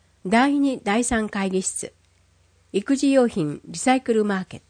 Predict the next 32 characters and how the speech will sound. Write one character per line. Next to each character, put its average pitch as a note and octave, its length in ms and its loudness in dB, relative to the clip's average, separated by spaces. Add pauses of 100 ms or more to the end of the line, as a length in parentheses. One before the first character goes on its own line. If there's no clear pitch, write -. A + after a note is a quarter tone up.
ト。 - 120 -14 (920)
廊 A#3 260 2
下。 A#3 280 -2 (560)
ふ - 160 -2
れ C#4 160 4
あ C#4 60 0
い C#4 80 0
サ B3 180 -2
ポ A#3 200 2
ー - 20 -2
タ D#3+ 220 -2
ー - 20 -4
の D3 360 -8
サ C4 200 0
ロ B3+ 140 0
ン F#3 100 -4
で D3+ 100 -2
の D3 300 -4
活 G3 260 -4
動 F#3 300 0
紹 D#3 280 -6
介。 C#3+ 320 -10 (920)
住 B3 240 2
宅 C4 320 0
耐 A#3 200 0
震 A#3 220 -2
相 G#3+ 220 0
談 G3+ 200 -2
コ F3+ 200 -2
ー C#3+ 40 -6
ナ D3 320 -12
ー。 - 40 -20